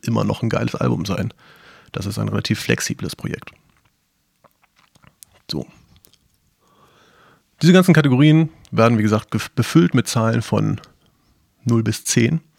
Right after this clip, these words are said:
Und allein das gibt einem schon ein relativ gutes Bild. Ähm, danach,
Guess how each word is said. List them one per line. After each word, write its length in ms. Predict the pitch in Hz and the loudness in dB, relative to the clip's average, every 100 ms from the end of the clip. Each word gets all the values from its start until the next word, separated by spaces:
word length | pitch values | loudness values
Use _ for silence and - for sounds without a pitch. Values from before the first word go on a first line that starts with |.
| _ _ _ _ _ _ _ - | _ _ _ _ _ _ _ -20
Und 180 | - 117 | -8 -4
allein 300 | 110 110 120 | 0 2 4
das 260 | 120 131 - | 4 2 0
gibt 220 | 143 135 | -2 0
einem 180 | 120 120 | 0 0
schon 480 | - 117 113 120 113 | 0 0 2 2 0
ein 60 | |
relativ 480 | 104 101 104 104 - | -2 -2 -2 -4 -4
gutes 320 | 117 - 107 | -6 -4 -8
Bild. 500 | - 104 - - - _ _ _ _ _ _ _ _ | -4 -4 -4 -6 -12 _ _ _ _ _ _ _ _
Ähm, 360 | - 78 78 58 _ _ _ _ _ _ - _ - _ _ _ - | -6 -4 -4 -6 _ _ _ _ _ _ -20 _ -20 _ _ _ -4
danach, 400 | 113 117 117 | 0 0 -2